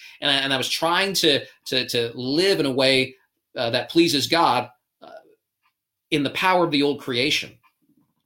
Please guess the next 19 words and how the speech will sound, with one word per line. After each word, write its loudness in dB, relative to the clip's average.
It -16
didn't -4
work. -4
Uh, -14
hell 2
will -2
be 2
full 2
of -2
religious 2
people. -8
It's 2
gonna 0
be -2
heavily 0
populated 0
with -10
religious -4
people, -4